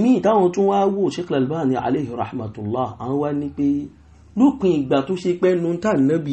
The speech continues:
yọ lẹ́nu pé "Illa fima fturidu alaykum."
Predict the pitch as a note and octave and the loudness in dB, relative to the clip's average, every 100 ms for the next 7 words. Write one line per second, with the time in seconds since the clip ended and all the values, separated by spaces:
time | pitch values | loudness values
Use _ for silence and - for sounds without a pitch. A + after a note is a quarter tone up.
0 | C3 C3 C#3+ D3+ C#3 A#2 A#2 B2 C3 C3 | 2 4 6 4 4 4 2 4 6 6
1 | C3+ - - - - - - B3 D#4 C4+ | 4 -2 -10 -20 -20 -20 2 6 8 6
2 | A3 F#3+ E3+ D#3+ F3 G#3 G#3 E3 D3+ C#3+ | 6 8 8 4 -2 0 0 0 -2 -4
3 | - D3+ D3 A#2+ A2 F#2+ G2+ F#2+ F2+ F#2 | -8 -2 -2 -2 -2 -4 -4 -6 -6 -10